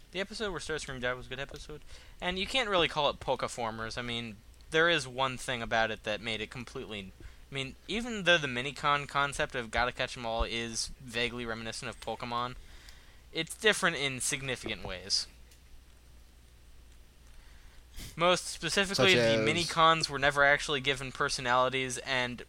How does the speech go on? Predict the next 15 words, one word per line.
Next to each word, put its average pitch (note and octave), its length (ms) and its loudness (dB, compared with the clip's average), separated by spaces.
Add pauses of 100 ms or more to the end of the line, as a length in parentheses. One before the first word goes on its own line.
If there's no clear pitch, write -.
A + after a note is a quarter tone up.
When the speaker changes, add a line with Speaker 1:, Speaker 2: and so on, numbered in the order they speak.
(160)
Speaker 1:
themselves C3+ 640 2
the B2+ 80 -10
focus A#2+ 380 -4
of A#2 140 -6
the A#2 120 0
episode. G2+ 460 -6 (2000)
They C#3+ 100 -2
were F#3 60 2
just F#3+ 160 -2
kind G3+ 120 6
of B2+ 140 4
background A#2+ 500 4
characters. A2 520 -4
It C3 120 -4
was A#2+ 360 -2